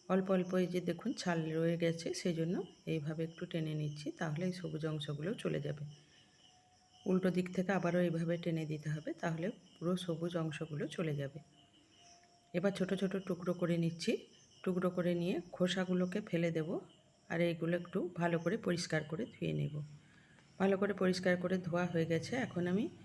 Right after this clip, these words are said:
এক চামচ হলুদ আর এক চামচ নুন দিয়ে আর জল দিয়ে সেদ্ধ করে নিচ্ছি। জলটা একটু বেশি পরিমাণ দিতে হবে, সেদ্ধ করে জলটা ফেলে দিলে গলা ধরবে না, সেজন্য জলের পরিমাণটা একটু বেশিই দিতে হবে।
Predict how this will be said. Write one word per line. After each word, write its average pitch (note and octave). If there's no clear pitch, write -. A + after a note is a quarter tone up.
এক E3+
চামচ F3+
হলুদ F3+
আর G3
এক F3
চামচ E3+
নুন D#3+
দিয়ে F3+
আর F3
জল E3+
দিয়ে D#3+
সেদ্ধ D3+
করে D3+
নিচ্ছি। D3
জলটা F#3+
একটু F#3+
বেশি F3+
পরিমাণ F#3
দিতে E3+
হবে, D#3
সেদ্ধ F3
করে G3+
জলটা F3
ফেলে F3+
দিলে F3+
গলা D#3
ধরবে D#3
না, F#3
সেজন্য F3+
জলের E3
পরিমাণটা E3
একটু -
বেশিই F#3
দিতে D#3
হবে। D3+